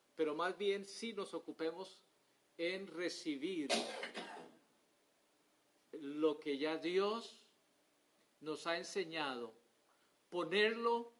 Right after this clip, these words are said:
por obra en nuestra vida, obedecerlo, sabiendo que esos pasos son necesarios que lo demos para que entonces el Señor siga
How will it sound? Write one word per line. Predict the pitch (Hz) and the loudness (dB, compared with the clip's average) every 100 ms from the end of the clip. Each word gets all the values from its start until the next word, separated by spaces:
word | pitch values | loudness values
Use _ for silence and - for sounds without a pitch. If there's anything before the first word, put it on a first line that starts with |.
| _ _ _ _ - | _ _ _ _ -4
por | 180 170 | 2 8
obra | 185 208 226 | 10 10 6
en | 208 | 2
nuestra | 202 190 - 170 | 0 -2 -4 -2
vida, | 165 143 127 113 - _ _ _ | 0 -2 -4 -10 -16 _ _ _
obedecerlo, | 165 170 170 170 - - 214 220 180 139 120 - - _ _ | -2 0 2 0 0 -2 2 4 2 -2 -6 -10 -20 _ _
sabiendo | - 180 156 185 202 208 208 | -6 -2 2 4 4 4 0
que | 196 170 | 0 0
esos | 160 190 - - - - _ | 0 -4 -8 -12 -12 -12 _
pasos | 202 226 - 202 | 4 4 2 -4
son | 202 | -2
necesarios | 202 196 190 - 135 135 - - | -2 -2 -4 0 0 0 -6 -18
que | - - - 202 - | -10 -8 -4 -4 -4
lo | 202 | -2
demos | 190 165 151 151 - _ - - - - _ - - _ - | 0 0 -2 -8 -14 _ -20 -6 -4 -4 _ -2 -2 _ 4
para | 233 - 247 247 254 | 4 4 2 2 -2
que | 254 214 - 185 208 - - _ _ _ _ _ _ _ _ _ _ _ _ _ _ _ _ _ _ _ _ _ _ _ - | 0 0 2 2 0 -6 -20 _ _ _ _ _ _ _ _ _ _ _ _ _ _ _ _ _ _ _ _ _ _ _ -6
entonces | 147 139 180 190 | -4 -2 -2 0
el | 185 | -2
Señor | 151 147 | -4 -4
siga | - 208 | -4 -4